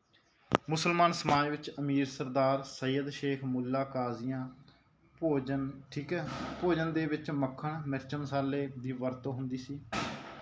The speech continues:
ਪੁਲਾਓ ਤੇ ਕੌਰਮਾ ਉਹਨਾਂ ਦਾ ਮਨ ਪਰ-, ਅਮ, ਭਾਉਂਦਾ ਖਾਣਾ ਸੀ। ਮਿੱਠੇ ਪਕਵਾਨਾਂ ਵਿੱਚ ਹਲਵਾ ਤੇ ਸ਼ਰਬਤ ਬਹੁਤ ਪ੍ਰਚਲਿਤ ਸੀ।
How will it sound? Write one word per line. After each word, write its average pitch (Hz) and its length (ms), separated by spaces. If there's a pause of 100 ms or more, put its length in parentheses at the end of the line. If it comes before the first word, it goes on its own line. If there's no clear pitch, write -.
(180)
ਪੁਲਾਓ 151 280
ਤੇ 156 140
ਕੌਰਮਾ 147 380
ਉਹਨਾਂ 156 180
ਦਾ 160 60
ਮਨ 139 220
ਪਰ-, 131 260 (520)
ਅਮ, 131 320 (360)
ਭਾਉਂਦਾ 139 320
ਖਾਣਾ - 340
ਸੀ। 147 160
ਮਿੱਠੇ 139 520
ਪਕਵਾਨਾਂ 147 480
ਵਿੱਚ 139 160
ਹਲਵਾ 131 380
ਤੇ 139 120
ਸ਼ਰਬਤ 131 480
ਬਹੁਤ 127 360
ਪ੍ਰਚਲਿਤ 127 480
ਸੀ। 151 200